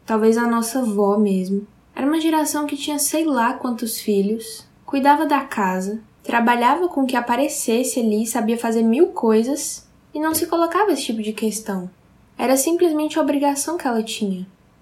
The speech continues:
Primeiro que os papéis estavam mais bem definidos, né, de homem e de mulher. E segundo que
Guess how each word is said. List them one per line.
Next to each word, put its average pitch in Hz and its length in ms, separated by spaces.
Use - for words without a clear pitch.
Primeiro 339 340
que 392 100
os 370 80
papéis 285 480
estavam 277 280
mais 277 220
bem 262 240
definidos, 247 640
né, 202 220
de 202 200
homem 214 340
e - 40
de 196 60
mulher. 196 400
E 240 80
segundo 320 580
que 330 320